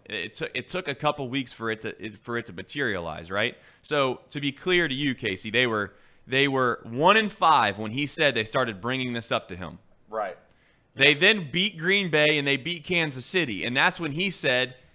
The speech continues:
Speaker 1: he wasn't sure if they were gonna kind of, like, decide to, to back off of this,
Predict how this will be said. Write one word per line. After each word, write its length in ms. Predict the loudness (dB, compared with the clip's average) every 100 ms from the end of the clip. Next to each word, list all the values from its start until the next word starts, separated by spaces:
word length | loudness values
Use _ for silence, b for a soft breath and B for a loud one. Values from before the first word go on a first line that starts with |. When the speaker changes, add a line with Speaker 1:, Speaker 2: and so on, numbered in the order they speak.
| b b
Speaker 1:
he 220 | -6 -4
wasn't 400 | 0 0 0 -8
sure 540 | -6 0 0 2 -2 -4
if 140 | -6
they 160 | 0 0
were 140 | 0
gonna 240 | -2 -4 -2
kind 260 | 0 0
of, 100 | -2
like, 380 | -2 -2 -2 -8
decide 480 | -12 0 4 4 2
to, 160 | -2
to 160 | -4 -6
back 320 | 0 0 2
off 240 | 2 2 0
of 80 |
this, 400 | -4 -4 -4 -10